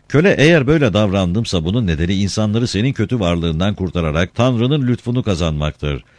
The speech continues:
Fakirleri ve desteksizleri, zanaatkarları, gündelikçileri ve köylüleri perişan ettin." demiştir.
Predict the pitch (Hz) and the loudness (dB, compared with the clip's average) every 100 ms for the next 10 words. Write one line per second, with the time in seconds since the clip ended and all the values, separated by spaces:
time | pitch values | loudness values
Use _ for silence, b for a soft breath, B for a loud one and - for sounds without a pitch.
0 | B B - 127 160 151 139 160 135 110 | B B -2 0 2 2 2 2 2 0
1 | 110 - 107 - 98 80 87 78 95 104 | -2 -2 -4 -2 -2 -2 -2 0 0 0
2 | 101 - 101 90 87 95 101 90 95 95 | -2 -2 -2 0 -2 -2 -2 -2 -2 -4
3 | - 101 110 101 - 104 95 98 104 - | -4 -2 -2 -2 0 0 0 -2 -2 -2
4 | 98 90 78 120 90 - 85 71 69 69 | -4 -2 -2 -2 -2 -4 -6 -4 -4 -6
5 | - 69 64 | -6 -8 -8